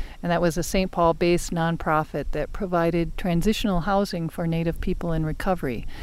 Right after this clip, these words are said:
And out of that work, the clients were asking for a way to reconnect with the land and with traditional foods, because that's such a,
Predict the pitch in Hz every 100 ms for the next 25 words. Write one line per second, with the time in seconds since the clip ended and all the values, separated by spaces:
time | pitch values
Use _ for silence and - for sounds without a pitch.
0 | - - - 180 185 233 240 208 185 -
1 | - 175 233 285 208 - - 180 175 -
2 | 233 254 247 196 - 190 - 202 208 -
3 | 185 170 - 175 170 170 185 185 180 -
4 | 180 165 175 - 180 170 - 156 - 156
5 | 165 160 185 220 - 180 170 151 - 170
6 | 165 - 170 156 - 202 180 - 185 190
7 | 180 170 - - 190 190 - 170